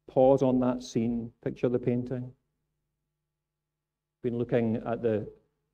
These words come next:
the prayer meeting on Thursday evenings recently, been loo-, dipping into Hebrews and savoring its wonderful assurances about who Jesus is and about what he is doing for us right now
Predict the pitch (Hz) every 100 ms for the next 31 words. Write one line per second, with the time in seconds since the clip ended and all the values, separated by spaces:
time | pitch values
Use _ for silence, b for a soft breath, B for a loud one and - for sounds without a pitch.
0 | _ 117 107 104 - 117 120 120 117 107
1 | 117 117 117 120 120 110 113 123 117 110
2 | 113 120 131 - 113 107 113 127 123 123
3 | 113 107 110 - _ _ _ _ _ _
4 | _ _ 117 107 - - 135 131 120 110
5 | 113 120 135 143 143 131 123 - 117 117
6 | 113 113 107 117 - 139 135 139 135 -
7 | - - _ - 127 123 117 117 123 110
8 | 110 110 - 117 110 110 113 - 135 135
9 | 135 143 127 123 113 101 123 143 135 117
10 | 110 - 139 123 117 123 107 107 - -
11 | 113 123 131 - - 113 117 107